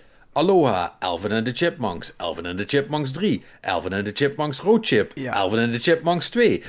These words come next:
Speaker 1: Ja, zo krijg ik godverdomme
Speaker 2: Ja.
Speaker 1: de lijst ook wel vol, hè?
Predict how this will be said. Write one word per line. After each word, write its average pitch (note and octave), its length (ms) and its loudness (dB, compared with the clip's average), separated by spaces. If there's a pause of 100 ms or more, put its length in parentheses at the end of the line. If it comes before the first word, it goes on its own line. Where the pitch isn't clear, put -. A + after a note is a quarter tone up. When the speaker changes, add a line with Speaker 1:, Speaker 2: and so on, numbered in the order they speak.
Speaker 1:
Ja, D3 160 4
zo C#3 180 6
krijg G3 280 2
ik - 80 -2
godverdomme G#3 520 4
Speaker 2:
Ja. G3+ 60 4
Speaker 1:
de G#3 80 6
lijst G#3+ 300 6
ook B3+ 140 4
wel B3+ 120 4
vol, C3+ 300 4
hè? G#2 180 -2